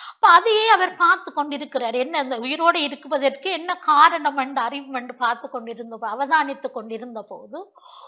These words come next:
எங்கிருந்து ஒரு பல்லி ஒன்று வந்து அதற்கு சாப்பாட்டை வழங்கிவிட்டு போகின்றது.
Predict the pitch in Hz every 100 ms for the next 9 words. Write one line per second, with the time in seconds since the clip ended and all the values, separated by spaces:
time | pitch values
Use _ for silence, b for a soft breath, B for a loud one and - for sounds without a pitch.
0 | B B B 339 427 440 427 415 381 277
1 | - 294 285 330 294 233 226 208 208 233
2 | 359 _ 240 262 269 311 - 302 262 254
3 | 247 220 262 277 233 226 220 190 180 -
4 | 202 196 190 190